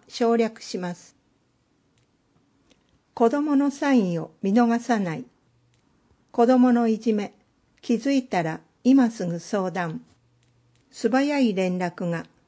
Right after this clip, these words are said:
素早い対応につながります。小さなことでもご連絡をお願いします。鶴ヶ島いじめ専用ダイヤル。月曜から金曜日、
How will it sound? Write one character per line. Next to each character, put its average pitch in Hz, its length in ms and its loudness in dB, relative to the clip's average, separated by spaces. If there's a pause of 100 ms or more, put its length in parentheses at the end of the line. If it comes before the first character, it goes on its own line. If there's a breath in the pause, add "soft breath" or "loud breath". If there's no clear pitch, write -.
(220)
素 - 160 -8
早 269 320 0
い 233 120 2
対 226 440 0
応 220 140 2
に 208 140 -2
つ 226 120 -4
な 202 160 -2
が 196 100 -4
り 185 140 -4
ま 180 160 -6
す。 - 220 -20 (1080)
小 269 220 2
さ 247 180 -2
な 185 140 -4
こ 196 120 -4
と 220 140 -2
で 214 80 -2
も 175 240 -6 (220)
ご 202 120 0
連 247 240 4
絡 233 380 0
を 214 240 -8
お 220 80 -2
願 202 320 -2
い 190 60 -4
し - 120 -12
ま 175 160 -6
す。 - 160 -20 (1300)
鶴 262 260 4
ヶ 262 100 4
島 180 380 -6 (200)
い 220 100 -4
じ 262 160 2
め 254 160 4
専 254 360 4
用 233 240 2
ダ 233 180 2
イ 190 120 -2
ヤ 170 120 -4
ル。 165 200 -12 (720)
月 226 320 -2
曜 277 200 0
か 220 200 -6
ら 170 100 -4
金 240 360 2
曜 233 220 4
日、 170 240 -10